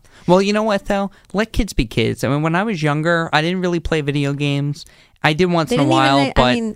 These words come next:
Speaker 2: oh, no, when you were little,
Speaker 1: they just
Speaker 2: they
Speaker 1: started coming.
Speaker 2: existed.
Speaker 1: Well,
Speaker 2: Yeah.
Speaker 1: you know, I'm really, uh, eighty years old, according to Anthony, right?
Speaker 2: Right.
Speaker 1: Twenty-four,
Speaker 2: Uncle Neil.
Speaker 1: eighty-year-old, you know.
Speaker 2: Mm-hmm.
Speaker 1: And, um,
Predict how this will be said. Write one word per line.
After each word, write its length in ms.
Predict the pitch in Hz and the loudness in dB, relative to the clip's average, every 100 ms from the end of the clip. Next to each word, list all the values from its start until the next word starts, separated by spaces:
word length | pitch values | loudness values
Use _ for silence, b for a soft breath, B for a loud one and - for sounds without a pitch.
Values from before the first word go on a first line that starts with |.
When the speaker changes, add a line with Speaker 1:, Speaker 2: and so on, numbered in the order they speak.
| - | -4
Speaker 2:
oh, 60 | |
no, 180 | 208 170 | -4 -4
when 180 | 160 175 | -4 -6
you 140 | 190 | -6
were 120 | 214 180 | -8 -6
little, 100 | 165 | -2
Speaker 1:
they 120 | 269 | -2
just 180 | - - | 0 0
Speaker 2:
they 20 | |
Speaker 1:
started 240 | 262 202 | 2 2
coming. 180 | 170 160 | 2 0
Speaker 2:
existed. 240 | 156 - - | -2 -8 -2
Speaker 1:
Well, 260 | 170 151 139 | 2 4 2
Speaker 2:
Yeah. 120 | 147 | 0
Speaker 1:
you 80 | 170 | 2
know, 100 | 147 | 2
I'm 120 | 139 | 2
really, 360 | 151 139 127 120 | 2 2 0 -2
uh, 180 | 123 120 | -2 0
eighty 180 | 156 147 | 0 2
years 280 | 127 123 - | 0 -2 0
old, 200 | 165 131 | 0 0
according 180 | 151 123 | -2 0
to 40 | 123 | 0
Anthony, 300 | 131 120 123 | -2 -2 0
right? 140 | 147 | 0
Speaker 2:
Right. 120 | 165 - B B B B | 0 -8 B B B B
Speaker 1:
Twenty-four, 300 | - 160 143 | 0 0 2
Speaker 2:
Uncle 120 | 156 139 | 4 4
Neil. 80 | 143 | 2
Speaker 1:
eighty-year-old, 440 | 139 147 156 156 | 2 2 0 0
you 60 | 123 | 0
know. 80 | 240 | 0
Speaker 2:
Mm-hmm. 140 | 240 - B B | -2 -8 B B
Speaker 1:
And, 380 | - 147 139 135 | -2 0 0 0
um, 380 | 135 135 135 | 0 0 -2